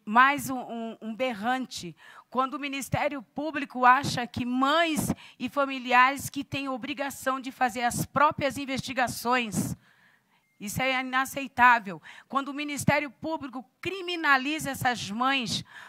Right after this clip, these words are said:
quando o Ministério Público coloca essas mães no fundo de uma,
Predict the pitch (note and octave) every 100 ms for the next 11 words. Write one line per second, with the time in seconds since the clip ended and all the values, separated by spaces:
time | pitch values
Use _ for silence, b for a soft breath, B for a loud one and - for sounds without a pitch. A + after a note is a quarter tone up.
0 | B C4 C#4+ D4 D4+ C#4+ - C#4+ C#4+ A#3
1 | D4 C#4 C#4 C#4 - C4 C4+ C#4+ C#4 C4
2 | A#3+ A3+ C4 C#4+ C4+ A#3+ - D#4+ D#4 A#3+
3 | C#4 C4